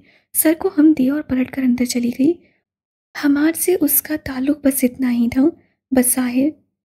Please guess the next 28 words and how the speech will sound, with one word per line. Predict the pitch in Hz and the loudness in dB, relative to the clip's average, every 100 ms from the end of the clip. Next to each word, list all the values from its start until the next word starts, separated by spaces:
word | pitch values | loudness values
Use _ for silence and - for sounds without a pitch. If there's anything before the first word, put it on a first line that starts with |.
| _ - 262 | _ -14 0
रही | 262 262 269 | 2 4 2
पसंदीदगी | 262 254 269 247 254 247 - 254 | 0 -2 2 2 2 0 -2 -4
की | - | -2
बात। | 247 247 262 - _ _ _ _ - | -4 -4 -6 -8 _ _ _ _ -4
तो | 330 | -2
अपने | - 269 302 311 | -2 2 4 4
जैसी | 285 277 - 302 - | 2 -4 -2 -4 -4
बहुत | 277 269 | -2 -2
सी | 262 285 | 0 0
लड़कियों | 269 254 - 269 | -2 -2 2 2
की | 269 | 2
तरह | 269 254 277 | -2 -2 0
मंगनी, | 262 240 262 262 | 2 4 4 4
निकाह, | 262 247 254 262 | 2 0 -8 -8
शादी | 269 254 247 254 | -6 -6 -4 -4
जैसे | 262 247 - 262 | -4 -4 -4 -4
लाइसेंस | 247 247 254 254 - | -4 -2 0 0 0
के | 254 | -2
बाद | 254 302 - _ _ _ _ | 0 -2 -6 _ _ _ _
उसको | 262 254 - - 262 | 0 0 -4 -4 -2
पसंदीदी | 262 254 - 262 254 247 254 | 0 -2 0 2 2 2 0
का | 262 262 | -2 -8
इख्तियार | - 262 254 262 | -8 -6 -4 -4
तो | 262 | 0
मिल | 254 254 | 2 2
ही | 254 | 0
चुका | 247 247 247 | -2 -6 -6
था। | 240 277 | -2 -2